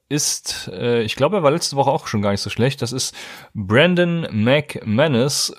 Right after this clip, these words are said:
von den Denver Broncos. Jetzt muss ich gerade mal gucken, wo seine, äh, Red Zone Efficiency, ja, auf Platz drei für Kicker, also der drittbeste, äh, Kickerwert bei Red Zone Efficiency. Das heißt, er kriegt viele Möglichkeiten, um Field Goals zu schießen. Er spielt im Dome.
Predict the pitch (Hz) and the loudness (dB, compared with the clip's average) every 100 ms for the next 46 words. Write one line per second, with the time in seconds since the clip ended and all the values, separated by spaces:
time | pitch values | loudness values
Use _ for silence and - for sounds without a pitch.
0 | 113 - - 135 147 147 143 135 101 107 | -14 -6 0 0 2 0 -2 -4 -2 0
1 | 131 131 120 107 139 151 104 135 - - | 2 2 2 2 2 2 2 2 0 -6
2 | - 110 110 117 143 135 131 127 120 143 | -4 -2 -2 -2 -4 0 2 2 0 -4
3 | 120 98 123 156 117 127 131 127 123 - | -6 -4 0 0 2 2 4 2 0 0
4 | 110 107 107 104 - _ - 131 139 107 | 0 2 2 0 -4 _ -4 -4 -2 0
5 | 101 101 - 107 - 104 101 - 104 101 | 0 0 -4 -10 -8 -4 -4 -4 -4 -2
6 | 98 - - - 95 104 107 - - 113 | -4 -6 -20 -4 0 2 0 -6 -4 -6
7 | - 110 107 131 160 - - 151 147 147 | -4 0 4 4 2 -2 -2 -2 -2 0
8 | 147 139 113 123 117 117 104 127 170 - | 2 2 0 0 2 2 2 0 0 0
9 | 147 - 147 143 139 135 127 123 117 113 | 0 2 2 2 2 0 -2 -2 0 0
10 | 107 107 - 156 135 135 135 - 120 135 | -2 -4 0 0 4 2 2 2 2 2
11 | 139 120 117 120 123 117 117 117 123 117 | 0 -4 -4 -4 -4 -2 -2 0 -2 -2
12 | - 139 - 135 131 131 - 123 117 135 | -4 -4 -2 0 0 -2 -2 -2 -2 -6
13 | - 123 - 117 127 - 110 156 147 120 | -4 -4 -2 -6 -4 -2 -2 -2 0 2
14 | 113 131 143 | 4 4 4